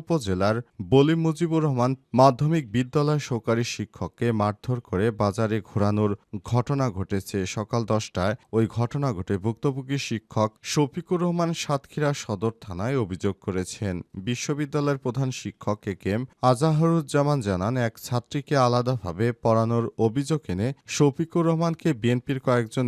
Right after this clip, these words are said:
নেতাকর্মী তার অফিস কক্ষে মারধর করেন। এরপর দশ থেকে বারো জন শিক্ষক টেনে বের করে বেধড়ক মারপিট করতে থাকেন এবং বাজারে ঘোরান। এক পর্যায়ে তাকে ইউনিয়ন পরিষদে আটকে রাখা হয়। অন্য শিক্ষক ও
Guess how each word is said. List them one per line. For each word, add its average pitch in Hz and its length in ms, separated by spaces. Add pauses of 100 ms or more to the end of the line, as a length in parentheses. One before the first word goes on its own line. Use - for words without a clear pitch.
নেতাকর্মী 110 540 (140)
তার 104 180 (340)
অফিস 156 260 (140)
কক্ষে 120 340
মারধর 95 460 (100)
করেন। 98 240 (160)
এরপর 117 260 (200)
দশ 107 140 (140)
থেকে 123 240
বারো 98 280
জন 107 160 (120)
শিক্ষক 104 420 (120)
টেনে 123 300 (380)
বের 147 180 (100)
করে 170 180 (120)
বেধড়ক 104 460 (240)
মারপিট 123 420 (120)
করতে 98 300
থাকেন 110 360 (120)
এবং 98 180 (280)
বাজারে 117 400
ঘোরান। 95 400 (340)
এক 139 160
পর্যায়ে 175 440 (180)
তাকে 135 280 (180)
ইউনিয়ন 151 300 (100)
পরিষদে 113 600 (320)
আটকে 123 280
রাখা 107 320 (100)
হয়। 98 260 (260)
অন্য 147 140 (160)
শিক্ষক 175 400 (100)
ও - 20